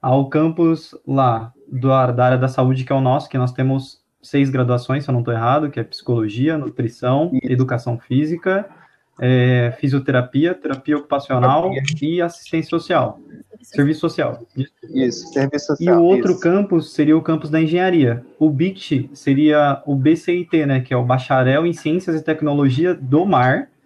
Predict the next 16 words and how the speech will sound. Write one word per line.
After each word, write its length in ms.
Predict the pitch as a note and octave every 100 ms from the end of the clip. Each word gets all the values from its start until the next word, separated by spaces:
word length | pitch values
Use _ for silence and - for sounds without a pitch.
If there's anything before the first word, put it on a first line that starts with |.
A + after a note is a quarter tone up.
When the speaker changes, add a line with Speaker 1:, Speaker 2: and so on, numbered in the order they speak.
| _ _ _ _ _ -
Speaker 1:
E 440 | E3 F3+ G#3 G#3 - _
depois 520 | C#3+ E3 - F3 F#3
desse, 340 | D#3 D#3+ - C#3+
nesse 240 | D3 D#3
outro 160 | D#3 D#3
campus 240 | D#3 D#3
também 260 | D#3+ D3+ D#3
existe 320 | D3 C#3+ -
a 40 | C#3+
engenharia 400 | C3+ C#3 C3+ C#3
de 100 | C3
petróleo 680 | C#3 C3 C3+ D#3 G3 A#3 - -
e 100 | F#3
a 60 |
engenharia 460 | G3 F#3 F3+ F3+ F3+
ambiental 580 | F3 F#3+ G3 G3 F3